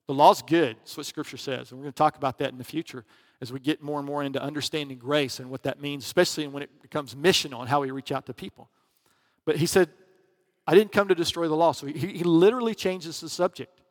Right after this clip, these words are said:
And then from here on out, he's talking to people who are under the law about the law. It goes on. This is what some of these scriptures say.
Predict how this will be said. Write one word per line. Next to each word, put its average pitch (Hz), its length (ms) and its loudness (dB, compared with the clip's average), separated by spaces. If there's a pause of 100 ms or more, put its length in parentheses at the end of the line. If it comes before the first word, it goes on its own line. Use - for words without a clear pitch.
(340)
And 175 160 -2
then 170 80 2
from 202 280 4
here 220 260 2
on 208 260 2
out, 151 340 2 (220)
he's 170 220 -6
talking 196 420 6
to 156 60 0
people 165 340 -2
who 151 140 -2
are 156 100 -2
under 202 260 2
the 190 100 -2
law 156 360 6
about 147 320 0
the 147 60 -6
law. 127 320 -4 (280)
It - 60 -20
goes 180 240 4
on. 165 220 4
This 156 160 -4
is 170 80 -10
what 175 140 2
some 170 120 -6
of 160 60 -8
these 156 100 0
scriptures - 380 -8
say. 113 240 -12